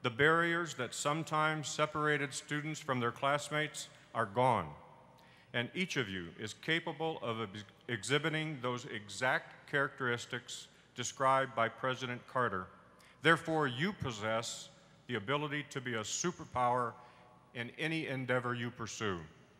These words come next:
Time does not allow me to list the scores of district and regional championships you have won in your respective athletic and fine arts competitions, and the countless other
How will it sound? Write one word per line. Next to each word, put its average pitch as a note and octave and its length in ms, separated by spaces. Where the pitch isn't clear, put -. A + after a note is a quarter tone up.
Time D#3 300
does C#3+ 160
not C3+ 180
allow B2+ 300
me C#3+ 160
to A#2 220
list C3 380
the A#2 60
scores D3+ 600
of G2+ 180
district D3 480
and G#2+ 180
regional C3+ 380
championships C#3+ 880
you C3 100
have A2+ 200
won C3+ 440
in A2+ 120
your A2 100
respective A2+ 580
athletic B2 500
and G#2 120
fine B2 240
arts A#2 240
competitions, A2+ 920
and A#2 100
the A#2 60
countless D3 500
other C3 360